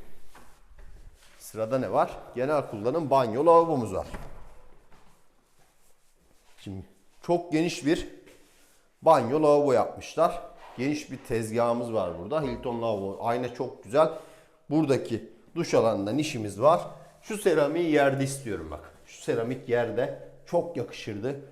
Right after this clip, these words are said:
Çok güzel olurdu. Kesinlikle kendiniz ev yaptırıyorsanız böyle seramikleri zeminde kullanın. Çok daha şık duruyor.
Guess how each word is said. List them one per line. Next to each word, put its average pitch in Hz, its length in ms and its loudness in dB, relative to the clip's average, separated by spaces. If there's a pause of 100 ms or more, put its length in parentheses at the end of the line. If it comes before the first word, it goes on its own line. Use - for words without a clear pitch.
(140)
Çok 165 340 0
güzel 123 260 4
olurdu. 117 600 0 (240)
Kesinlikle 147 840 -6
kendiniz 131 380 -4
ev 131 120 -2
yaptırıyorsanız 131 560 -6
böyle 123 160 -2
seramikleri 117 580 -4
zeminde 123 460 -4
kullanın. 117 480 -4 (440)
Çok 127 260 -8
daha 139 220 -4
şık - 320 -12
duruyor. 92 220 -8